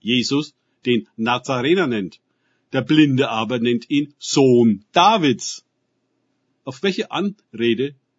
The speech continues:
hört Jesus? Für den Blinden bleibt er stehen. Ja, wie beschämend für das Volk, das ihn bedroht hatte, achtzehnhundertneununddreißig, die Klappe zu halten. Und Jesus sagt zu dem Blinden,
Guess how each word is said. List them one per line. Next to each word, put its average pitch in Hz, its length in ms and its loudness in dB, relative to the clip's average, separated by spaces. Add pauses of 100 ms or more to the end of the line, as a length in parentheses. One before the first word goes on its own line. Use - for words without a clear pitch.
(160)
hört 226 360 -4
Jesus? 110 580 -4 (960)
Für - 160 -4
den 117 180 -2
Blinden 170 300 0
bleibt 208 300 0
er 196 80 0
stehen. 123 440 -2 (1300)
Ja, 92 120 -12
wie 104 100 -6
beschämend 127 580 0
für 139 100 -6
das 113 200 -6
Volk, 143 320 -2 (500)
das 101 180 -12
ihn 113 180 -2
bedroht 131 500 -2
hatte, 101 360 -12 (600)
achtzehnhundertneununddreißig, 113 1080 -8
die 135 160 0
Klappe 165 480 2
zu 117 180 -4
halten. 98 400 -6 (1000)
Und 143 120 0
Jesus 185 320 2
sagt 143 200 -4
zu 151 120 -4
dem 135 160 0
Blinden, 120 380 -2